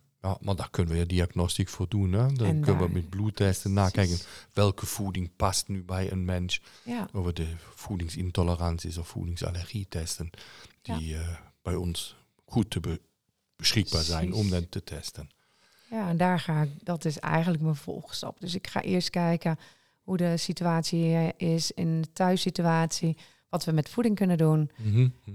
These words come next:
Speaker 2: En, nou ja, voor, willen we echt therapie ingaan,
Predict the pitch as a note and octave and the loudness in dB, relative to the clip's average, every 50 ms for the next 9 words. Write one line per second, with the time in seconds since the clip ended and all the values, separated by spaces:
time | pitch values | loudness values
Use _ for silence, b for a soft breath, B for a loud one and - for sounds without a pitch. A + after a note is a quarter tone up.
0 | G#2 A#2+ - F3 E3 D#3+ D#3 D#3 D#3 D#3 D#3 D#3 D#3 D#3 D#3 E3 - _ _ _ | -12 -4 0 4 4 6 6 4 4 4 4 4 4 4 2 2 0 _ _ _
1 | _ _ _ _ - A3 G#3 F#3+ E3 D#3 - - - - - - - - - C#3 | _ _ _ _ -4 0 0 0 0 -2 -6 -10 -12 -14 -14 -12 -10 -8 -8 -8
2 | - - F#3 F3+ F3 E3+ E3+ - A#2+ - - - D3 C#3+ D#3 - - E3 E3 D#3 | -6 -4 -2 0 0 0 0 0 -2 -2 -4 -2 0 0 0 0 2 2 4 4
3 | D#3+ D#3+ - - E3 D#3+ D#3+ D#3+ D#3+ E3 D#3 C#3 | 4 2 2 2 2 4 4 4 4 4 2 0